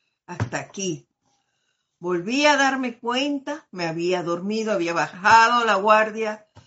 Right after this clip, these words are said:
y me descuidé aquí, pues, me impacienté con esto. Pero eso no es el fin. Yo voy a retomar esto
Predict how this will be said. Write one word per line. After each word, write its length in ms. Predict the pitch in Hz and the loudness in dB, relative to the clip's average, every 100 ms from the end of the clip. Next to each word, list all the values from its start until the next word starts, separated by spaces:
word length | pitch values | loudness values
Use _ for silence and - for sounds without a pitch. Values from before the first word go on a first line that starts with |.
| _ _ _ _ _ _ _ _ | _ _ _ _ _ _ _ _
y 260 | 196 196 175 | -8 -6 -4
me 160 | 185 | -2
descuidé 560 | 190 190 202 208 214 277 | -2 -4 -2 0 2 2
aquí, 320 | 294 294 330 - | 2 -2 -6 -6
pues, 220 | 139 - | -18 -20
me 140 | 151 175 | -10 -6
impacienté 960 | 185 175 180 185 190 175 175 - 277 285 | -4 -2 -2 -2 -6 -8 -8 2 4 6
con 220 | 285 269 | 4 4
esto. 480 | 254 240 - 135 _ _ _ _ _ | 0 -2 -10 -20 _ _ _ _ _
Pero 180 | - 156 | -14 -10
eso 220 | 160 214 | -8 -6
no 200 | 262 311 | -2 2
es 160 | 247 208 | 2 0
el 120 | 175 | -6
fin. 420 | 170 285 262 262 _ _ _ _ _ _ _ _ _ _ | -8 -8 -8 -10 _ _ _ _ _ _ _ _ _ _
Yo 280 | 151 180 175 | -4 -2 -2
voy 500 | 170 214 269 339 - | -4 -2 2 2 0
a 120 | 208 | -6
retomar 520 | 190 170 160 160 165 | -4 -6 -6 -6 -4
esto 600 | 160 170 156 _ 151 117 | -4 -6 -8 _ -18 -18